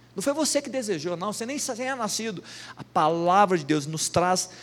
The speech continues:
intensidade de relacionamento. Em vinte e quatro, queridos, eu quero te aconselhar, meu irmão, como Josué aconselhou, para que você viva intensidade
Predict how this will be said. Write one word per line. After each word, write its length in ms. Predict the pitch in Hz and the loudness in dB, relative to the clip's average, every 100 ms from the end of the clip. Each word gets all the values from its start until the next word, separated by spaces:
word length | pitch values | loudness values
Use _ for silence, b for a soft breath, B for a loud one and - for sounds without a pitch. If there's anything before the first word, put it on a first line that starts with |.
| B B - | B B 4
intensidade 1500 | 247 285 311 - 226 208 202 - 156 139 147 135 127 - | 8 8 6 2 0 0 0 -4 -4 0 0 0 -4 -10
de 100 | 135 | -4
relacionamento. 800 | 139 147 139 143 135 120 104 - - - B B B | -2 -2 -4 -8 -12 -12 -14 -16 -20 -20 B B B
Em 120 | 151 | 0
vinte 180 | 214 - | 4 4
e 40 | |
quatro, 280 | - 226 226 | 6 6 6
queridos, 200 | 202 185 | 0 0
eu 60 | 190 | 4
quero 420 | 202 208 202 - B B | 8 10 10 6 B B
te 140 | - | 2
aconselhar, 580 | 202 214 - 226 180 180 | 2 2 4 4 4 0
meu 140 | 160 | 0
irmão, 220 | 151 147 147 | -2 -2 -4
como 240 | 170 165 | -4 -2
Josué 320 | 160 151 160 | -2 0 0
aconselhou, 580 | 160 165 - 160 139 139 - B B B | -2 -4 -4 -2 -2 -4 -8 B B B
para 100 | 143 | -6
que 80 | 156 | -4
você 260 | 160 170 | -2 -2
viva 380 | 151 180 175 165 B - | -2 -2 0 -2 B -6
intensidade 1300 | 226 247 240 220 190 - - 147 147 160 156 151 160 | -2 -2 0 -2 -2 -2 -4 -4 0 2 2 -2 -6